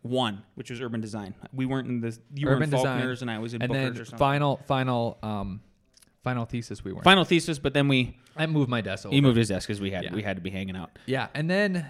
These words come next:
Speaker 2: same thing, same thing about Lance is, you know, people would gravitate around him too. So I thought,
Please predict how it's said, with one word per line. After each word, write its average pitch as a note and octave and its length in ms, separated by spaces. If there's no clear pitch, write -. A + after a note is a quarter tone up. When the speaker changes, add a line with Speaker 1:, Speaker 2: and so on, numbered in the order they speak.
Speaker 2:
same - 260
thing, F3 240
same A#3 220
thing B3+ 160
about D#3+ 240
Lance C3+ 300
is, A2+ 260
you D3 100
know, A2+ 80
people C#3+ 280
would D3 100
gravitate A#2+ 420
around A2 240
him A2 180
too. A2 200
So G#2+ 320
I B2+ 60
thought, C3 340